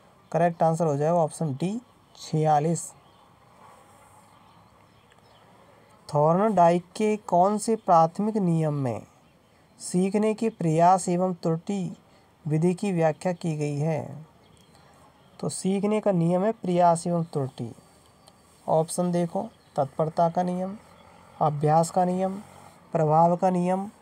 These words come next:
संतोष का नियम। करेक्ट आंसर हो जाएगा ऑप्शन बी, अभ्यास का नियम। इसमें प्रयास और त्रुटि की जाती है, यानी अभ्यास करता है बालक तो,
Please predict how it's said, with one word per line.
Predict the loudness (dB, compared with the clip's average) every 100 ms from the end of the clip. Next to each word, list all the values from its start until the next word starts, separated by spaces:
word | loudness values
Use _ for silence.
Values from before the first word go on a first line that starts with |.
| _ _ _ -4
संतोष | 0 0 2 0 0
का | 0 0
नियम। | 0 -2 -6 -14 _ _ -20 _ _ _ _ 2
करेक्ट | 2 4 4
आंसर | 2 2 0
हो | 2
जाएगा | 2 4
ऑप्शन | 2 2 0 0 0
बी, | -2 -2 -2 -4 -6 -10 -18 -20 -20 -20 -8 0
अभ्यास | 0 2 4 2 2
का | 0
नियम। | 0 0 -2 -4 -12 -20 -20 -20 _ _ -20 -20 -20 -20 -8 -4
इसमें | -2 -2
प्रयास | 0 2 6 6 6 2
और |
त्रुटि | -2 -2 0 -2 -4 -6
की | 0 2
जाती | 2 0 -2 -4
है, | -2 -2
यानी | -2 -2
अभ्यास | -2 0 0 0
करता | -2 -4 -2 0
है | 0
बालक | 0 0 -2 -4
तो, | -4